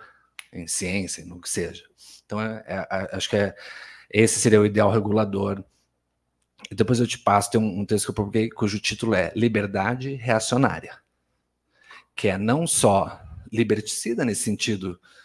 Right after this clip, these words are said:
de eu afirmar a minha liberdade, é, às custas da liberdade do outro,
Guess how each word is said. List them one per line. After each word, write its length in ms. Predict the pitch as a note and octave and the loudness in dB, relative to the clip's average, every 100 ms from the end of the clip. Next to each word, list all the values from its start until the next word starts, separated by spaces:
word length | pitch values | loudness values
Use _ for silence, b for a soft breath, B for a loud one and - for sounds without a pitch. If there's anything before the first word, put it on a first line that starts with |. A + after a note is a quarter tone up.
| b | b
de 240 | - G#2 - | -6 -6 -4
eu 160 | G2+ G2+ | -2 0
afirmar 460 | G2+ G#2 G2 G2+ | 0 -2 0 2
a 40 | A2+ | 2
minha 180 | G#2+ G2+ | 2 0
liberdade, 680 | F#2+ F#2+ G2 F#2+ F#2 F2 _ _ _ _ _ _ _ _ _ _ _ _ | -2 -2 -2 -4 -6 -10 _ _ _ _ _ _ _ _ _ _ _ _
é, 320 | - F2 E2+ F2 | -6 -6 -6 -10
às 160 | - F#2 | -6 -6
custas 540 | - F2 - E2 - _ _ _ | -6 -8 -8 -10 -12 _ _ _
da 80 | F2+ | -6
liberdade 400 | F2 F2+ F2+ F2 | -4 -2 -2 0
do 80 | G2 | 4
outro, 480 | A2+ D3+ - G#3+ | 6 4 2 -6